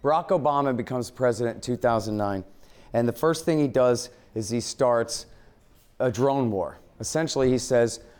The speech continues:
"We're not going after Baathists, we're going after actual Al-Qaeda guys." And where do we have actual Al-Qaeda guys in the world? There's, as we know now from John Kiriakou,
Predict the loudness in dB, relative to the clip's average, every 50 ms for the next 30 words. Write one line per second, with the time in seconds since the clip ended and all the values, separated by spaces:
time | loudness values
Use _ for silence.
0 | _ _ _ -16 -6 -4 -2 0 0 0 0 0 2 2 2 2 2 2 0 0
1 | -2 -2 -2 0 2 2 2 0 0 2 0 0 0 0 -6 -10 -12 -12 -12 -14
2 | _ -20 -20 -20 -6 -4 -2 0 2 2 2 2 2 2 2 2 2 2 2 2
3 | 2 2 4 2 2 0 0 0 0 2 2 4 2 0 2 2 2 4 4 4
4 | 2 2 2 2 2 0 -4 -4 0 2 2 2 2 2 2 2 2 2 2 2
5 | 2 2 0 0 -2 -2 0 2 2 2 0 2 2 2 2 2 2 2 2 2
6 | 2 0 0 -2 0 0 2 2 2 2 2 0 -2 -6 -14 -20 -20 -18 -4 0
7 | 2 2 2 2 0 -4 -4 -2 -2 0 0 0 0 0 2 2 2 2 0 0
8 | 0 -4 -4 0 0 2 0 0 0 0 2 2 4 2 2 0 0 -2 -2 -2
9 | -2